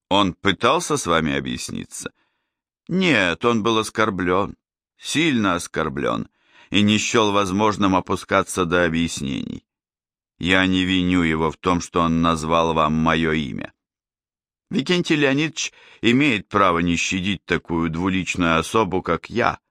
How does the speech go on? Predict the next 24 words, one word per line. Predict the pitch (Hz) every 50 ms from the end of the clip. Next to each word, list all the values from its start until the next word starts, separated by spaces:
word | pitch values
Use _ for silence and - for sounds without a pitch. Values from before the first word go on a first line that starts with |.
| _ _ _ _ _ _ _ _ _ _ _ _ _ _ _ _ _
Притом | - 85 87 - - 90 90 85
сейчас | - 85 76 - - 85 87 - -
ему | 87 85 82 82
надо | 78 82 85 85 85
спасаться | - - 78 78 - - 87 92 - - 85 78
от | 73 -
обвинений | 82 78 73 73 82 80 78 82 90 92 90 87 85
в | 76 80
убийстве. | 85 82 85 131 143 117 - - - - - - - _ _ _ _ _ _ _ _ _ _ _ _ _ _ _ _ _ _ _ _ _ _ _ _ _ _ _ _ _ _ _ _ _ -
Лерхе | - 82 85 87 87 85 85 - - 90 90
на | 92 90 92
допросе | 92 95 90 - 95 98 101 98 - 101
отказался | 107 - - - 139 135 104 95 82 78 73 - - 71
вас | 71 69 62 - -
назвать. | 55 52 60 - 50 - 50 50 - _ _ _ _ _ _ _ _ _ _ _ _ _ _ _ _ _ _ -
Мне | 127 156 160 151
пришлось | 147 139 139 - - 143 139 135
затратить | 113 123 131 123 - 120 117 127 127 143 135 -
усилия, | 139 123 113 - - 107 131 160 175 - - 80 - - _ _ _ _ _ _
чтобы | - - - 107 104 101 104 104
выяснить | 107 101 95 90 82 - 92 85 80 82
вашу | 87 87 - - 90
личность | 85 85 85 - - - 82 85 80 -
самостоятельно. | - - 87 85 85 85 - - - 90 85 76 73 69 - - 62 50 55 60 60 57